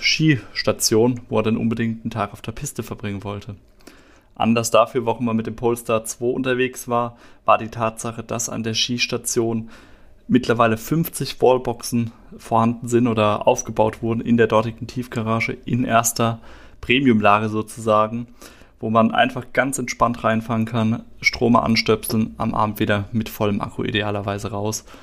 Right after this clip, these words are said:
Zumindest beim Fahrzeug, der eigene körperliche Akku wird natürlich ein bisschen leer sein, wenn man den ganzen Tag auf der Piste unterwegs war. Wie das Ganze vonstatten gegangen ist, wie es der Polestar zwei auch auf der Fahrt dorthin geschlagen hat, auch in puncto Gepäck, das erzählt uns Thomas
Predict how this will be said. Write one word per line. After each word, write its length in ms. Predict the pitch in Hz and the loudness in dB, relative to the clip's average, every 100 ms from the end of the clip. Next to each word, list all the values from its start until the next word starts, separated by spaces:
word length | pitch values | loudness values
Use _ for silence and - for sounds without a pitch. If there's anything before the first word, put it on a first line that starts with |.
| - - - - | -20 -20 -20 0
Zumindest 380 | 113 110 110 | 6 6 4
beim 160 | 113 107 | 2 2
Fahrzeug, 680 | 113 110 - 113 110 - - | 4 2 4 2 2 -2 -2
der 140 | 110 | 0
eigene 260 | 104 104 107 | 0 -2 -4
körperliche 460 | - 101 98 98 | -4 -4 -4 -6
Akku 160 | 101 107 | -6 -8
wird 160 | 104 107 | -8 -6
natürlich 240 | 101 101 | -6 -6
ein 60 | - | -4
bisschen 220 | 104 107 | -2 2
leer 160 | 107 | 4
sein, 280 | 104 95 95 - | 4 2 -2 -6
wenn 120 | 107 | -2
man 100 | 101 | 0
den 60 | 101 | 0
ganzen 200 | 101 - | -4 -4
Tag 80 | 101 | -6
auf 120 | - | -4
der 100 | - | -6
Piste 260 | 107 - | -8 -8
unterwegs 460 | 107 98 98 - - | -6 -6 -8 -12 -12
war. 160 | 101 - - - - - - | -12 -14 -20 -20 -20 -20 -8
Wie 120 | - 131 | -2 0
das 160 | 143 | 2
Ganze 200 | 143 135 | 2 2
vonstatten 460 | 120 120 - 135 135 | 0 0 2 2 2
gegangen 320 | 123 123 120 | -2 -2 -4
ist, 320 | 120 - - | -6 -10 -14
wie 120 | - 117 | -10 -8
es 100 | - | -2
der 100 | 113 | -4
Polestar 440 | - 123 117 117 | 0 -2 -2 -6
zwei 260 | - 113 117 | 2 4 4
auch 100 | 110 | 2
auf 140 | 113 | -2
der 100 | 113 | -8
Fahrt 320 | 110 113 110 | 0 0 0
dorthin 320 | 110 - 127 | -6 -2 0
geschlagen 480 | 131 120 123 120 117 | 0 0 -2 -2 -4
hat, 260 | 120 - - - - | -8 -10 -18 -20 -4
auch 220 | 123 110 | -4 0
in 120 | 110 | -2
puncto 480 | 113 123 113 113 110 - | -2 -4 0 -2 -2 -6
Gepäck, 460 | 120 - 127 123 - - - - | -8 0 0 -2 -14 -18 -18 -12
das 160 | 120 | -4
erzählt 300 | 113 - 117 | -4 0 0
uns 260 | 117 110 - | 2 -2 -2
Thomas 540 | - 120 117 113 - | 2 6 6 4 -2